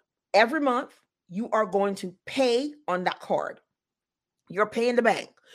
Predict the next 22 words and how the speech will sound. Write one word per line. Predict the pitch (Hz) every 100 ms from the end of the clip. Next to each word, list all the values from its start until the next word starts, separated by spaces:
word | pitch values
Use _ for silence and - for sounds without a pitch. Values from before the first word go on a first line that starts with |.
| - -
So | 240
let's | 262 359
say | - 269
the | 240
bank | 254 240
give | 208 214
you | 220 -
a |
thousand | 185 - 202 226 269 269
dollars | 247 330 233 165 175 190 - _ _ _
on | 196 208 208 202 _ _ -
that | 165 165
product. | - 190 113 - - - _ _ _ _ _ _ _ 208
And | 220 220 214 220 - _ _ _ _ _ -
every | 220 311
month, | 269 247 294 - _ _ _
you | 190 214
pay | 220 226 208 202 196 _
maybe | 196 220
a | 220
hundred | 233 202 196
dollars. | 170 113 -